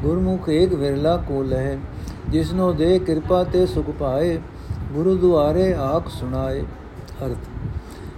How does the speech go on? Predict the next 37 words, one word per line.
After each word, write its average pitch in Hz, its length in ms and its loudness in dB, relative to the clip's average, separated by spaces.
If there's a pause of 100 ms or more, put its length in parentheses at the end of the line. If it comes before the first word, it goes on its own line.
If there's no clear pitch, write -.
(120)
ਹੇ 156 120 2
ਪਾਂਡੇ, 147 460 0
ਉਸ 151 240 -2
ਗੋਪਾਲ 127 420 -2
ਦਾ 143 180 -2
ਨਾਮ 127 360 -4
ਆਪਣੇ 151 340 -4
ਮਨ 131 300 -4
ਦੀ 156 100 0
ਪੱਟੀ - 380 -2
ਉੱਤੇ 135 320 -2
ਲਿਖ, 143 160 -2 (1000)
ਜੋ 156 200 0
ਆ-, 147 540 -6
ਜੋ 165 200 0
ਇੱਕ 165 200 0
ਆਪ 147 380 0
ਹੀ 165 140 0
ਹਰ 127 200 0
ਥਾਂ 143 240 -6
ਵਿਆਪਕ 123 380 -4 (100)
ਹੈ, 127 180 -4 (1000)
ਆਪ 156 360 0
ਹੀ 175 120 4
ਹਰ 139 220 2
ਥਾਂ 156 220 -2
ਵਿਆਪਕ 123 360 0 (100)
ਹੋ 131 240 0
ਕੇ 165 140 0
ਜਗਤ 131 320 -2 (100)
ਦੀ 156 180 -2
ਇਹ 143 100 -2
ਸਾਰੀ 131 360 -2
ਕਿਰਤਕਾਰ 139 640 -2 (120)
ਕਰ 131 120 0
ਰਿਹਾ 131 240 -2
ਹੈ, 117 320 -4